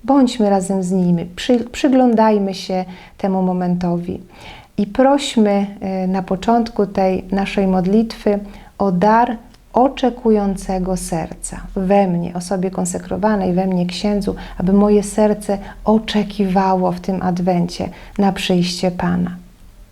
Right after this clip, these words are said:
Punkt pierwszy. Nabierzcie ducha i podnieście głowy. Zapraszam, abyśmy spróbowali wejść w taki obraz kontemplacji, że jesteśmy właśnie ze świętą rodziną, która podróżuje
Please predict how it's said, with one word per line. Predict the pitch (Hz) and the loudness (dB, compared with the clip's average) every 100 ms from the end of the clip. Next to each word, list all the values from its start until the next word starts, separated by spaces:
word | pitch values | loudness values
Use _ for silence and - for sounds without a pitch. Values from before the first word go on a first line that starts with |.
| - - - - - - | -20 -20 -20 -20 -20 -8
Punkt | - 214 208 - | 0 2 0 0
pierwszy. | 240 240 233 - - 208 202 - - - - | 4 4 2 -2 0 0 -2 -12 -20 -20 0
Nabierzcie | 175 196 190 190 233 247 - - 247 | 4 4 4 4 4 4 -2 0 2
ducha | 185 190 180 190 185 190 - | 2 0 0 -2 -4 -4 -2
i | 202 | -2
podnieście | - 170 175 175 175 185 | 0 0 2 2 0 -4
głowy. | 170 170 170 175 - - - _ - _ - - - - - - - - - | -2 0 0 -2 -8 -12 -20 _ -20 _ -20 -20 -20 -20 -20 -20 -20 -20 -8
Zapraszam, | 220 214 247 277 285 | -2 2 2 4 4
abyśmy | 240 220 226 226 | 4 4 4 2
spróbowali | 226 233 214 214 240 254 226 | 2 0 2 2 4 4 2
wejść | 226 262 262 | 2 2 0
w | |
taki | - 220 226 - | -6 -4 -4 0
obraz | 254 233 233 226 | 2 2 0 -2
kontemplacji, | - 226 220 220 214 208 180 170 - 185 | -2 0 0 0 -2 -2 -4 -4 -8 -6
że | 185 | -4
jesteśmy | 196 185 - 285 262 214 | -4 -2 -2 -2 0 0
właśnie | 220 226 226 | 0 0 -2
ze | 208 | -2
świętą | 214 - 233 233 226 214 | -4 -2 0 2 2 2
rodziną, | 208 180 190 180 175 | 2 2 2 2 2
która | 175 202 202 196 - - - - | 0 0 2 2 -2 -20 -20 -10
podróżuje | - 233 220 226 226 202 214 202 190 | 2 4 4 4 4 4 2 2 0